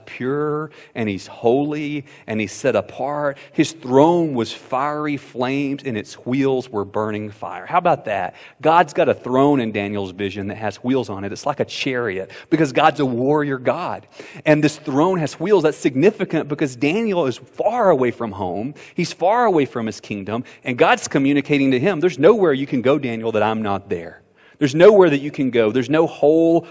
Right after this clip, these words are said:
or Babylon or pit that you can end up in that I'm not there as well,"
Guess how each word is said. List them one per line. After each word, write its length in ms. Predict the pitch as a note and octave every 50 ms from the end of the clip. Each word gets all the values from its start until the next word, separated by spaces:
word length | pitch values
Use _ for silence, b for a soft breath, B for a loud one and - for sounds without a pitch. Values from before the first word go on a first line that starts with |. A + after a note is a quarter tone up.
| B B
or 160 | - B2+ A#2
Babylon 840 | A2 - - C3+ D3+ E3 D#3 D#3+ D3+ D3 D3 D3 D3 D3 D3 D3 C#3+
or 180 | - B2 A2+ A2
pit 560 | - - - F3+ E3 B2 A2 G2+ F2 - B B B B
that 100 | - C3+
you 220 | B2+ A2+ A#2 D3+ F3+
can 200 | - F3 E3 D3+
end 260 | B2 C3+ C3 B2+ B2+
up 220 | B2+ A#2+ - -
in 240 | G#2+ G2 G2 F#2+ F#2+ B B B
that 180 | B B2+ A#2 -
I'm 300 | A2 A2+ A2+ B2 B2 A2+
not 340 | A2+ A2 A2+ G#2+ - - G#2+
there 440 | G#2+ G2+ F#2+ F#2 F2+ F2+ D#2 - b b b b b -
as 180 | A2+ G2 F#2
well," 560 | G2+ F#2+ G2 F#2+ F2 E2+ E2+ E2+ F2+ - -